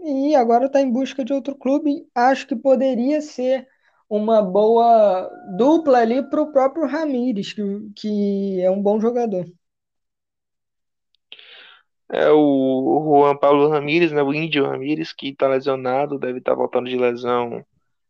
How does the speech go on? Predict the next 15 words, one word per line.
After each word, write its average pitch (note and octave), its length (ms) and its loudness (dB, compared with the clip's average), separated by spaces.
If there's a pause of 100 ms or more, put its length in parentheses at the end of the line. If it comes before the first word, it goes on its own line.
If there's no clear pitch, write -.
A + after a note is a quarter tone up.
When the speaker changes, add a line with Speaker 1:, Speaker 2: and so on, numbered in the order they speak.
(180)
Speaker 2:
agora B2+ 420 0
em C3 40 2
agosto. C#3 640 2 (1040)
É, B2 280 0
tá C3 180 0
um C3+ 80 -2
bom D3+ 160 2
tempo C3+ 300 -4
já C3+ 140 4
parado, C3+ 520 2
teve C3 140 -10
uma B2+ 100 -2
lesão B2 180 -4
no B2 120 -6
joelho. C3+ 500 0